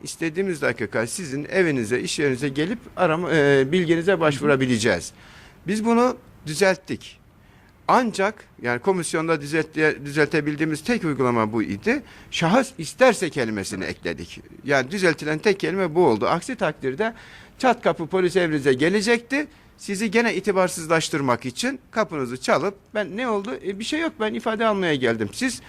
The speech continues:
evinize on tane do-, polis etrafını sarmış, n-, dururken komşularınız ne düşünecek? "Ya bu adam hırsız mı, arsız mı, casus mu, nedir bu polis? Niye bu kadar baskın yaptı?"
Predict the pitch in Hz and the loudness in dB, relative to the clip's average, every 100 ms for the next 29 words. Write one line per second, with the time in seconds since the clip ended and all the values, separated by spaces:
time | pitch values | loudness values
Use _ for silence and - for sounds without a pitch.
0 | - - - 190 214 196 214 208 160 196 | -20 -12 2 4 4 0 -2 -4 -4 -6
1 | 190 180 180 160 165 - - 160 165 131 | -4 -4 -6 -8 -12 -10 -4 -2 -2 -4
2 | 160 175 147 156 151 165 151 147 143 - | -4 -4 -4 -4 -4 0 2 0 -4 -6
3 | 107 151 139 135 123 143 165 156 165 143 | -6 -2 -2 -4 -6 0 2 2 2 2
4 | 110 - - - - 170 160 165 165 156 | 0 -12 -20 -20 -6 -4 -4 -2 0 0
5 | 233 285 190 156 156 214 - - - - | -2 -2 -4 -4 -2 -6 -6 -20 -16 -4
6 | 151 156 196 160 185 160 131 151 196 190 | -2 2 2 2 0 -4 -4 -4 -4 -4
7 | 165 117 113 165 165 190 123 110 - 165 | -2 -2 -4 -8 -6 -6 -2 -2 -2 -8
8 | 185 147 147 170 156 135 123 127 113 135 | -4 -2 0 0 0 0 0 0 2 0
9 | 170 160 151 151 135 123 - 120 101 - | 0 0 0 2 2 0 -2 0 0 0
10 | 180 | -4